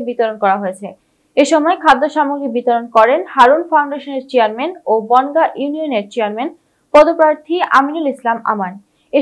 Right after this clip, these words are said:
সময় তিনি বলেন, দুর্যোগ ব্যবস্থাপনা ও ত্রাণ প্রতিমন্ত্রী ডাক্তার এনামুর রহমান ও সাভার উপজেলা আওয়ামী লীগের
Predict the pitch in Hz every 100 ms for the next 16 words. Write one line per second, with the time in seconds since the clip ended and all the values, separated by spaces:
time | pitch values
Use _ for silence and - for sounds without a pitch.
0 | 320 311 302 294 269 247 233 254 349 247
1 | 277 277 359 269 240 254 277 294 294 285
2 | 311 - 220 220 220 285 320 330 302 294
3 | 254 220 277 320 254 220 226 220 - 285
4 | 320 311 233 208 226 254 339 - 208 208
5 | 254 254 320 294 277 269 277 294 - 240
6 | 240 240 233 220 220 240